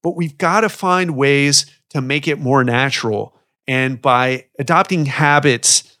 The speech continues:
or, or hobbies rather, that get us up and moving,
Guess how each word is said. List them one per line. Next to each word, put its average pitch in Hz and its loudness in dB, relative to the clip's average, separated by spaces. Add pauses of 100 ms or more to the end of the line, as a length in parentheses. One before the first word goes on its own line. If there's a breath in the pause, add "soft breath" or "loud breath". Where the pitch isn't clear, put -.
(160)
or, 135 4
or 131 4
hobbies 165 2
rather, 120 2 (380)
that 143 0
get 175 4
us 208 2
up 180 4
and 135 -2
moving, 135 4